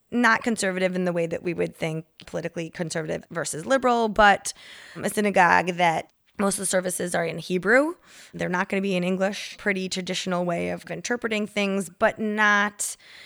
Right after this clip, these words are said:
a, "We need to do every single thing that is told to us." That would be a little bit more, like, orthodox. So I grew up keeping kosher in my parents' home, but being allowed to eat non-kosher food when we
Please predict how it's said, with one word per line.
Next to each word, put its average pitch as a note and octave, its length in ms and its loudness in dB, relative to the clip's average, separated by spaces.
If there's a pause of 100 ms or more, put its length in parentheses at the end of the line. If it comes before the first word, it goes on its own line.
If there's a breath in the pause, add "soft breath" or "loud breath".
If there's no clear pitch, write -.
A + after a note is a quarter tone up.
(320 loud breath)
a, F3+ 480 4
"We G3 200 -2
need F#3+ 360 0
to F3 760 0 (640 soft breath)
do F3+ 260 -2 (100)
every G#3 420 6
single F3 300 -2
thing E3+ 560 -8 (500)
that E3+ 180 0
is E3+ 160 -2
told E3 200 -6
to F3 80 -4
us." - 380 -6
That - 160 0
would F#3+ 120 -2
be F#3 100 -2
a E3+ 80 0
little E3+ 140 -2
bit E3+ 100 -4
more, D3+ 200 -4
like, - 280 -8
orthodox. - 580 -6
So D#3+ 140 -4
I E3 100 -2
grew G3 220 4
up F3+ 100 -4
keeping F3 300 -6
kosher A#3+ 580 -2 (540 loud breath)
in F3+ 100 -4
my E3 140 -6
parents' D#3+ 360 -10
home, A3+ 440 -4
but F#3 340 2
being F3+ 220 -2
allowed F3 320 -2
to - 200 -6
eat E3+ 160 -4
non-kosher E3 520 -6
food F3 260 -4
when E3 180 -6
we D3+ 520 -8